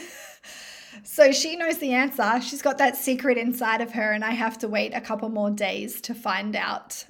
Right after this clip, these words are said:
um, if they found anything on the ultrasound. I see, uh,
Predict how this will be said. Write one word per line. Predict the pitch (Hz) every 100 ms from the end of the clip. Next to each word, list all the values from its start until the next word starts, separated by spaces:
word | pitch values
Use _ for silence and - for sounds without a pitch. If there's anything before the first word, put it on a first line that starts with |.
| _ 208
um, | 202 208 190 190 208 220 -
if | 262 247 - - -
they | 233 214
found | 226 233 208 220
anything | 226 214 254 220 208
on | 208 220
the | 208
ultrasound. | 220 220 - 233 233 220 214 220 247 - - - - -
I | -
see, | 302 - 247 247 240
uh, | - 214 214 208 208